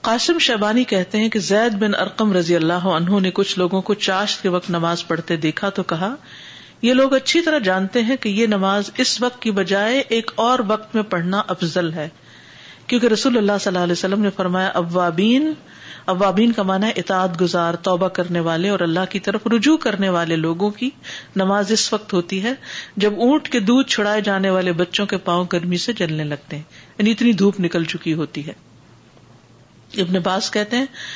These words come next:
اس کا وقت سورج کا ایک نیزے کے بقدر بلند ہو جانے سے لے کر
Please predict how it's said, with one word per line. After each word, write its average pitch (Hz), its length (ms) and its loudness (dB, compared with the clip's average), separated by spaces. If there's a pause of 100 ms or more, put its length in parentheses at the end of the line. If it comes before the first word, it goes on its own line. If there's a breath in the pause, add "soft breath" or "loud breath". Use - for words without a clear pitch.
(600 loud breath)
اس - 180 0
کا 233 100 2
وقت - 340 -2
سورج 269 480 2
کا 285 420 0 (120)
ایک 233 420 0
نیزے 202 400 2
کے 233 140 0
بقدر 202 440 0
بلند 196 460 2
ہو 196 120 2
جانے 170 320 0
سے 170 160 -2
لے 185 200 2
کر 320 200 0